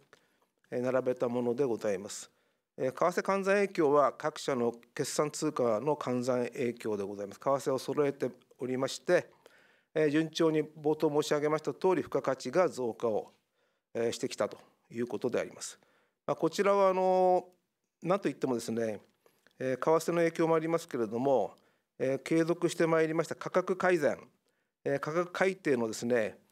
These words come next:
えー、実績が積み上がりまして、えー、価格改善と、まあ、あの、もちろん値引きの対応もしておりますけれども、まあ、その総裁でも約六十億円、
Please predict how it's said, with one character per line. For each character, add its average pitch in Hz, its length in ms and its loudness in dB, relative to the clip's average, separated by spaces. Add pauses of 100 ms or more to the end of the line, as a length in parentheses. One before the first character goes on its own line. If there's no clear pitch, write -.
(240)
え 131 1160 0
ー、 - 60 -14
実 160 340 -4
績 156 120 -6
が 151 80 4
積 151 180 -4
み 165 80 2
上 160 80 4
が 151 140 2
り 156 100 -2
ま 156 80 2
し - 120 -10
て、 117 280 2 (880)
え 147 140 -4
ー、 147 40 -2
価 147 140 -6
格 175 340 -2 (360)
改 165 240 2
善 127 260 0
と、 117 360 0
ま 156 120 -4
あ、 - 40 0
あ - 20 0
の、 151 200 2
も 147 120 0
ち 233 100 -2
ろ 190 140 4
ん 120 160 -6
値 135 140 0
引 165 40 2 (100)
き 196 520 2
の 190 80 2
対 180 260 0
応 180 80 2
も 170 80 0
し - 80 -6
て - 80 -2
お 170 60 2
り 165 80 2
ま 175 100 0
す 170 100 -8
け 127 80 -2
れ 113 60 0
ど 117 120 -2
も、 127 320 2 (340)
ま 165 60 0
あ、 - 20 -6
そ 190 160 0
の 196 100 2
総 190 260 2
裁 185 300 2
で 180 140 2
も 151 160 4
約 147 240 0
六 131 240 0
十 190 200 4
億 190 280 4
円、 101 180 -2